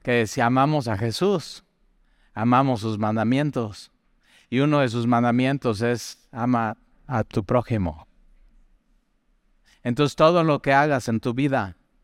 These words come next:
tiene que ser para, por amor a Jesús. Si empiezas a vivir así, todo va a cambiar.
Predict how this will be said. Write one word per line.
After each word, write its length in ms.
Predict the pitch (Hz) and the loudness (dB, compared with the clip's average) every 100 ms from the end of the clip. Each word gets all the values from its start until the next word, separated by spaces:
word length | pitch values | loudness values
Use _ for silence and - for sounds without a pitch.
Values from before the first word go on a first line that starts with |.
| _ _ _ _ _ _ | _ _ _ _ _ _
tiene 240 | 127 131 | 0 0
que 80 | 113 | 0
ser 220 | 110 127 | 0 0
para, 280 | - 120 113 | 2 0 0
por 320 | 113 - 113 | -4 -4 0
amor 300 | 107 113 127 | 2 2 0
a 120 | 120 | 0
Jesús. 600 | 95 98 - 117 104 - _ _ _ _ _ _ _ - | -2 -8 -4 -4 -6 -12 _ _ _ _ _ _ _ -20
Si 140 | - | -2
empiezas 340 | 127 127 156 143 | 0 2 2 2
a 60 | |
vivir 320 | 127 123 139 139 | 0 2 2 2
así, 260 | 120 139 | 0 -2
todo 260 | - 135 123 | 0 0 2
va 80 | 127 | 2
a 40 | |
cambiar. 520 | - 107 110 113 98 | 2 -2 0 -2 -6